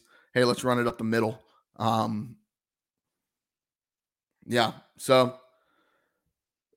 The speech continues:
but the offense loo-, looked improved. That first drive was the best drive they had all season. And still, that was the best drive. And the, the thing about it was, it seemed like they, they did well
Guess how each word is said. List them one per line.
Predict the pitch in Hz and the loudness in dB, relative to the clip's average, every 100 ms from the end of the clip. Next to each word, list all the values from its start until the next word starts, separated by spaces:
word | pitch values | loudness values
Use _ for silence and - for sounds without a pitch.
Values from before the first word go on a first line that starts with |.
| _ | _
but | 143 | 2
the | 180 | 10
offense | 190 196 185 175 | 12 10 6 2
loo-, | 170 - | 2 2
looked | 151 151 | 0 2
improved. | 135 139 120 | 0 0 2
That | 135 139 | 4 4
first | 175 175 175 | 6 6 6
drive | 170 160 | 6 6
was | 151 135 | 4 -2
the | |
best | 123 143 143 | 2 4 4
drive | 147 139 | 4 4
they | 131 | 4
had | 131 131 | 2 2
all | 127 117 127 | 2 2 0
season. | - 120 110 113 - _ _ _ _ _ _ - | 0 -6 -6 -10 -16 _ _ _ _ _ _ -10
And | 110 117 113 _ _ _ _ - | -6 -6 -8 _ _ _ _ -12
still, | - - 160 139 - - _ - | -10 4 6 6 2 -16 _ -2
that | 117 | 2
was | 127 | 2
the | 127 | 0
best | 127 127 | 0 2
drive. | 143 117 - - _ | 2 2 0 -20 _
And | - 143 143 _ _ _ _ | -2 -2 -4 _ _ _ _
the, | 147 | 0
the | 147 165 | 2 2
thing | 190 220 | 4 4
about | 185 139 151 | 4 4 4
it | 147 | 4
was, | 123 123 120 127 - _ _ _ _ _ _ _ _ _ _ | 0 -2 -2 -6 -10 _ _ _ _ _ _ _ _ _ _
it | - 139 | -6 -4
seemed | - 185 185 | 0 0 0
like | 180 180 | 0 0
they, | 156 | 0
they | 135 135 | 0 -2
did | 127 147 127 | 0 0 2
well | 127 135 165 160 _ | 2 4 4 0 _